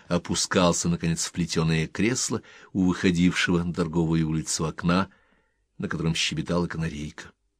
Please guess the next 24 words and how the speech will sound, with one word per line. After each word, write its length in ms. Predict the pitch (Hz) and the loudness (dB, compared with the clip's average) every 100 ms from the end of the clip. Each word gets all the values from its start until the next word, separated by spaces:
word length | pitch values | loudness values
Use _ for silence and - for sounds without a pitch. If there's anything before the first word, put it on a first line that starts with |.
| _ _ _ _ _ _ _ _ _ - | _ _ _ _ _ _ _ _ _ 2
От 240 | 147 147 | 2 4
возраста 560 | 196 214 113 90 - 92 | 4 6 4 2 2 2
он 100 | 90 | 2
стал 300 | - 95 87 | 2 2 4
сентиментален 1080 | - 90 85 90 90 92 - 147 160 151 139 _ _ _ _ _ - | 2 2 2 4 4 2 2 2 2 0 -4 _ _ _ _ _ -2
и 120 | - | 4
расчувствовался, 1120 | 101 85 - - 110 98 - 104 95 - 98 - | 4 4 2 0 0 0 0 0 2 0 -2 -4
чего 240 | - 92 | -2 2
никогда 500 | 87 90 85 82 87 | 2 2 2 4 4
не 100 | 90 | 4
бывало 400 | 92 87 85 85 | 2 2 2 2
раньше. 400 | 85 80 82 - - _ _ _ _ _ _ - | 0 -2 -2 -6 -8 _ _ _ _ _ _ 0
Но 120 | 170 | 2
держался 720 | 107 85 78 87 90 - 98 | 2 2 6 6 6 4 -2
по-прежнему 580 | 107 95 143 131 87 80 | -4 -2 -2 0 -2 -2
прямо, 480 | - 156 156 147 - _ - - - | -2 0 0 -2 -8 _ -20 -16 -10
и 160 | 73 | -8
голос 560 | 82 104 196 196 135 - | -2 2 4 4 2 2
у 40 | |
него 120 | 87 | 2
был 180 | 80 82 | 2 0
решительный 840 | 73 71 - 113 196 - 101 80 - - _ | 0 -2 0 0 0 -2 -2 -2 -6 -20 _
и 120 | 151 | -10
твёрдый, 720 | - - 87 127 135 95 82 | -8 -2 4 6 4 2 -2